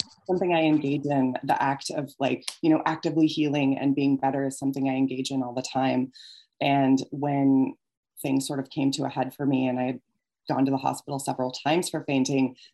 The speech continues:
that's when I just started listening. And I was like, "Okay, you have to make big changes," and sort of accepting that, um, it's, it's work.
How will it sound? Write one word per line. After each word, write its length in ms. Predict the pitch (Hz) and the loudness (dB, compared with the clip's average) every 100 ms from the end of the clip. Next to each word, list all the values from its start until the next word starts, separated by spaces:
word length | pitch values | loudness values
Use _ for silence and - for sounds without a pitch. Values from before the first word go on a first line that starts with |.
| _ | _
that's 360 | 156 175 175 - | -2 0 0 0
when 140 | 170 | 0
I 80 | 147 | 2
just 240 | 143 143 - | 0 -6 -6
started 340 | 143 135 120 | -4 -2 -2
listening. 500 | 117 - - 170 165 | -4 -4 -6 -2 -2
And 180 | - 143 | -4 -4
I 60 | |
was 180 | 139 139 | -4 -4
like, 260 | 135 131 - - | -6 -6 -8 -8
"Okay, 220 | 247 185 | -2 0
you 180 | 151 180 - | 2 0 -2
have 160 | 156 151 | -4 -2
to 120 | - | -2
make 200 | 139 131 | -2 -2
big 180 | - 135 | -6 -4
changes," 600 | - 143 120 - - - - - - | -4 -2 -2 -4 -6 -8 -12 -20 -6
and 140 | - 185 | -2 2
sort 140 | 202 | 0
of 80 | 180 | 0
accepting 800 | 170 - 160 165 - 165 151 135 | -4 0 0 0 2 2 2 2
that, 220 | 135 135 135 | 0 0 -2
um, 480 | 135 127 127 127 - _ _ _ _ _ _ - | -2 -2 -4 -6 -12 _ _ _ _ _ _ -6
it's, 340 | 165 - - - | -4 -8 -10 -12
it's 200 | 160 143 | -12 -4
work. 360 | 147 131 - | -2 -2 -6